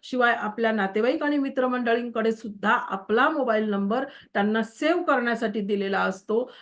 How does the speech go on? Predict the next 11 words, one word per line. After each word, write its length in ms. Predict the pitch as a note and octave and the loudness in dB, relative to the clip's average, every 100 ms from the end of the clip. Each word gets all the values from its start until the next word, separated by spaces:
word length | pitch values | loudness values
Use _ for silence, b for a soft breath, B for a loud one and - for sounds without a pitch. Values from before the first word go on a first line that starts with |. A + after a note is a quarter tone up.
| B | B
याचाच 580 | G3+ G#3 F#3+ - D4+ E4 | -2 2 2 2 2 2
अर्थ 360 | - G#3+ G#3 A3 | 0 0 0 -4
काय 320 | G#3 G3+ A#3+ B B _ | -2 -2 -2 B B _
की, 400 | B3+ B3+ C#4 D4 b b b _ _ | -4 -4 -6 -10 b b b _ _
अ, 40 | - | -6
मोबाईल 640 | F3+ G3 A3 G#3 C4 D4 | -2 2 4 6 6 6
नंबरचे 520 | A#3+ G3 F#3 F3+ G3 | 4 0 -2 -2 -2
परिणाम 520 | F#3 F#3+ F#3 G3+ A#3+ | -2 0 0 2 2
हे 200 | A#3 G#3 | 2 2
सगळ्यात 460 | G3+ G3+ F#3+ F3+ F3 F3 | 0 -2 -4 -2 -2 -4
जास्त 400 | F3 A3+ A#3+ - | 2 2 2 -2